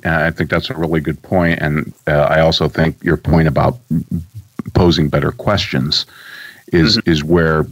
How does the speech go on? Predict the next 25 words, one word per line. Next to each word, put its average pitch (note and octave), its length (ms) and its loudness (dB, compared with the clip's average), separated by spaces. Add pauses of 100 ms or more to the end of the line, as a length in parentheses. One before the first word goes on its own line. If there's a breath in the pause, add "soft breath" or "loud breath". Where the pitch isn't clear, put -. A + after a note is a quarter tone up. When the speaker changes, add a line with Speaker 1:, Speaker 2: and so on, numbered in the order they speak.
Speaker 1:
this, - 240 0
this E2 240 0
planning D#2+ 440 2
should B2 260 2
go D2+ 300 2
or D2 160 0
needs G2 340 2
to F2 100 -4
go. D2 300 0
It - 80 -4
needs E2 260 -6
to - 100 -10
go D2+ 140 2
into C#2+ 160 -4
the D2+ 100 -2
question, E2 480 -2
the C#2+ 140 0
ideation, D2+ 680 0
the C#2 60 -2
creation D2+ 680 0
stage. D2+ 520 0 (520 loud breath)
It G#2 220 2
can't F#2 440 0
be D#2 260 4
just C#2 280 -2